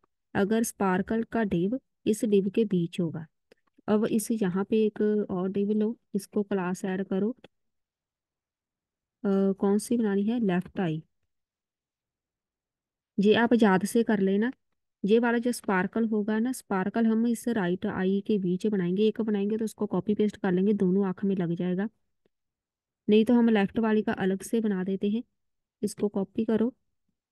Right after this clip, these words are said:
लेफ्ट आई के बीच दूसरा डिव लगाओ, इसका नाम स्पार्कल रख दो, ठीक है। अब मैं रिफ्रेश कर रही हूँ, तो यहाँ पे दो आँख बन गई, ठीक है, आपको नज़र नहीं आ रही, अब हम दिखाते हैं कैसे आनी है वो नज़र।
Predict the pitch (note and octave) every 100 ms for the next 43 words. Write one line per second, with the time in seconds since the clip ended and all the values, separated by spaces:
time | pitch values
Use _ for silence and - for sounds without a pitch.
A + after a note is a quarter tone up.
0 | _ _ - _ _ _ _ _ _ _
1 | - - _ _ - G#3 G#3+ - A3+ G#3+
2 | A3+ G3+ G3 G3+ G#3 F#3+ F#3 G3+ G3+ G3
3 | G#3+ G#3 F#3+ G#3+ A3 - G3+ G3 F#3 G3
4 | - F3 E3+ - F3+ E3+ F3 D#3+ - -
5 | A3 _ _ _ _ _ _ - G3+ A3
6 | A3+ A3 G#3 G3 G3+ G#3 - G3+ F#3 G3
7 | A3 - _ _ _ _ _ _ _ _
8 | _ _ _ - G#3+ G3 G3+ G#3 G3 G3+
9 | G3+ F#3+ G3 E3+ D#3+ E3+ E3+ G3 A3 -
10 | _ _ - F3+ F#3 G#3 F#3+ G3+ G#3 A3+
11 | G#3 G#3 A3 G3+ G3 G3 G3+ - E3+ F#3
12 | G3 G3 E3+ - G3 E3+ E3+ F3+ F#3 F#3
13 | F#3+ F#3 E3+ G3